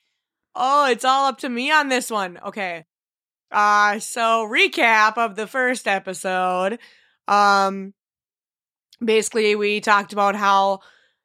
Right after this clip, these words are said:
there were factories being built in the U S that, uh, were making, or not, uh, well, girls were being hired and they were making watches and all sorts of luminescent things for soldiers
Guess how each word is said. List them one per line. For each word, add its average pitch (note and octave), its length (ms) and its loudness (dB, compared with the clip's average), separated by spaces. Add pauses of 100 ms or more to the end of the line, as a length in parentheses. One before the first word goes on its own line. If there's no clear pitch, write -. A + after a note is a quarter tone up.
(160)
there A3 220 0
were G#3+ 220 -2
factories A3 840 0
being G#3 440 -4
built G3+ 500 0
in G3+ 300 -4
the G3+ 100 -4
U G3 220 -2
S G3+ 360 2
that, F#3+ 500 0 (120)
uh, F#3 380 2
were F#3 440 -2 (480)
making, G#3+ 880 0 (200)
or G#3+ 300 0
not, G#3+ 300 -2
uh, G3 100 -4
well, F#3 220 -6 (300)
girls B3 400 4
were G#3 440 2
being G#3 320 0
hired G3 760 2 (180)
and F#3+ 640 0
they G3+ 120 0
were G3 100 -4
making F#3+ 480 -2
watches G3+ 800 0
and F#3 520 -2
all G3 220 0
sorts G3 240 -4
of G3 80 -4
luminescent F#3+ 640 -4
things F#3+ 440 -4
for F3+ 440 -4
soldiers A3 800 0